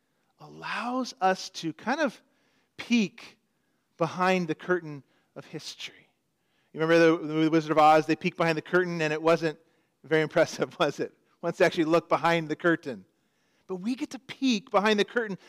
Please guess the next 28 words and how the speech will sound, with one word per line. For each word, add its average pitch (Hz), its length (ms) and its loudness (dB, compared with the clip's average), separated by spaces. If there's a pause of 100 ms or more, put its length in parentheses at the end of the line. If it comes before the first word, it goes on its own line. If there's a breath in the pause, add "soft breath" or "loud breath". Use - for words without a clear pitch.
(100)
of 175 140 -2
history 208 380 0
to 208 120 -4
a 202 60 2
time 214 580 2 (200 loud breath)
when 190 340 4
nothing 262 380 4
existed. 185 720 -2 (960)
Nothing 254 400 2
existed. 208 540 -2
You 156 80 -14
wrap 226 180 -8
your 220 100 0
mind 202 240 0
around 131 220 -2
that. 107 300 -20 (1000)
You 160 140 -8
know 185 80 2
your 185 160 4
history 170 380 0
up 151 100 0
to 151 120 -8
where 160 200 4
you, 147 240 -8 (320 soft breath)
from 147 120 -14
where 160 140 4
you 175 140 0
began. 160 720 -4